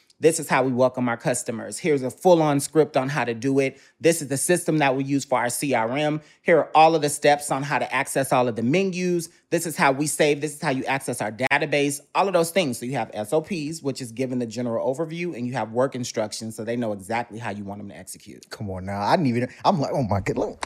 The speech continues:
Speaker 2: oh my God." I'm, I'm getting excited. I didn't even know. I thought it was just S O Ps.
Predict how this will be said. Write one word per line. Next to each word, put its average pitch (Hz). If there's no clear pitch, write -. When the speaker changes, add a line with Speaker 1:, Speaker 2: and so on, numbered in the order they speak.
Speaker 2:
oh -
my 117
God." 127
I'm, 190
I'm 185
getting 123
excited. 123
I 220
didn't 180
even 147
know. 165
I 214
thought 240
it 185
was 160
just 160
S 156
O 143
Ps. -